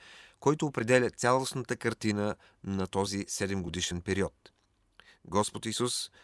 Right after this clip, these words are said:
владее над всичко и всяко създание на небето се движи според неговата заповед. Той взема книгата с седемте печата, чупи първия печат и дава началото на голямата скръб, за да излязат четиримата конници.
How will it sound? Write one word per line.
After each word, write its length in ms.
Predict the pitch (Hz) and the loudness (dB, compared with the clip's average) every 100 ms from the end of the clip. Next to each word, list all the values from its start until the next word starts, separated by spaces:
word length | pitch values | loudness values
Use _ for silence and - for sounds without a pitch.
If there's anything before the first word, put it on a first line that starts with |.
| _ - | _ -6
владее 360 | 101 110 110 156 | 2 4 6 6
над 160 | 147 | 4
всичко 500 | - 175 - - - - | 0 0 0 -2 -6 -4
и 120 | 98 | -2
всяко 340 | - 143 143 | 0 0 0
създание 480 | - 120 110 117 110 | -4 2 4 4 2
на 120 | 104 | -2
небето 460 | 92 87 95 117 113 | -2 0 2 2 -2
се 160 | - | -6
движи 400 | 78 78 120 117 | -6 -2 0 0
според 380 | 120 - 90 85 | -4 -4 -6 -2
неговата 380 | 101 101 98 104 | -4 -2 -4 -4
заповед. 640 | - 107 - 60 - - _ _ _ _ _ _ | -2 -2 -4 -14 -14 -20 _ _ _ _ _ _
Той 160 | - 143 | -2 0
взема 380 | 117 139 139 127 - | 4 4 6 2 0
книгата 400 | 127 139 135 117 | -4 -2 0 -2
с 180 | - 110 | -2 0
седемте 400 | 107 98 - 120 | 0 0 2 2
печата, 560 | 98 - 120 117 131 - - - _ - | 2 2 2 2 -4 -6 -20 -20 _ 0
чупи 260 | 190 175 | 0 0
първия 340 | 139 135 120 110 | 0 2 2 2
печат 380 | 104 - - - - | 0 4 2 2 -4
и 120 | 110 | -2
дава 300 | 104 127 131 | 2 2 2
началото 500 | 113 - 127 131 127 | 0 4 6 6 2
на 100 | 120 | -4
голямата 440 | 107 107 127 131 123 | 0 2 2 0 -4
скръб, 380 | - 139 147 - - - - | -2 -2 -2 -12 -20 -20 -6
за 160 | 107 | 0
да 80 | 113 | 2
излязат 500 | 107 98 120 117 110 | 2 6 4 4 -2
четиримата 560 | - - 101 104 101 98 | -2 -2 0 0 -2 -2
конници. 560 | - 107 82 - - | 2 2 0 -6 -10